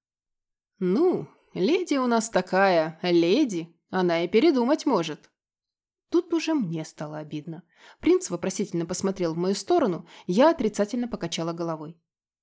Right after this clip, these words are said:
«Магистр», я решила вмешаться, «вы хотели рассказать хорошую новость». «Хотел». Мне показалось, что сейчас он скажет что-то мальчишеское, «А теперь не хочу».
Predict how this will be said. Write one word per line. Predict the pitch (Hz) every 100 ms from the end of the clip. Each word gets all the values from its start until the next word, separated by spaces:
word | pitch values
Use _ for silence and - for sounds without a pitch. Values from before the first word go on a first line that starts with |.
| -
«Магистр», | 185 208 247 254 - - _ _ _ _ -
я | 175
решила | 170 - 170
вмешаться, | 165 175 - 165 - - _ _ -
«вы | 170 214
хотели | 214 202 285 269
рассказать | 175 - 190 240 269
хорошую | 196 254 - 330
новость». | 254 180 160 - - - _ _
«Хотел». | - 403 202 170 170 - _ _ _ _ _ _
Мне | 185 208
показалось, | 214 247 254 349 220
что | - 185
сейчас | 262 - 359 202
он |
скажет | 185 311 262
что-то | - - 240 254
мальчишеское, | 320 320 196 175 - - 160 - _
«А | 269
теперь | 269 285 403
не | 262 269
хочу». | 415 403 214 220